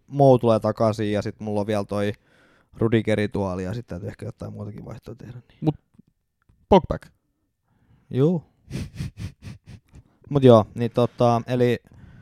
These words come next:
Speaker 1: Aston Villa voittaa, Manu Ny-, Manu West Ham tasapeli.
Speaker 2: Manu voittaa.
Speaker 1: Ja tota,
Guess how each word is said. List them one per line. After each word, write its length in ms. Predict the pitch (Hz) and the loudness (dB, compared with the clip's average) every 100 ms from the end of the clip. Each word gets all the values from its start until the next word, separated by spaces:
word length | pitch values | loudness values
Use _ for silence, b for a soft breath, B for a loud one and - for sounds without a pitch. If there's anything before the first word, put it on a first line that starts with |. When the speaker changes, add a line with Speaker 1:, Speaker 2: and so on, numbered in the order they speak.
| B B B B B - - - - | B B B B B -20 -20 -12 0
Speaker 1:
Aston 320 | 190 - 160 | 2 2 4
Villa 280 | 147 139 127 | 4 6 6
voittaa, 880 | 127 120 _ - 120 117 113 107 B B B B - _ _ _ | 4 4 _ 0 4 6 6 2 B B B B -20 _ _ _
Manu 320 | 139 143 139 | 0 2 4
Ny-, 360 | 127 120 120 113 - | 4 6 4 2 -6
Manu 280 | - 165 170 | -4 0 4
West 240 | 135 120 - | 4 2 0
Ham 220 | 110 98 _ _ _ | -4 -6 _ _ _
tasapeli. 560 | 160 151 127 117 113 - | -2 0 0 2 0 2
Speaker 2:
Manu 220 | 92 87 | 2 2
voittaa. 320 | 82 - 90 101 | 0 -2 -8 -8
Speaker 1:
Ja 280 | 131 120 110 | -2 0 0
tota, 640 | - 117 107 - 113 110 | -2 -4 -4 -2 2 2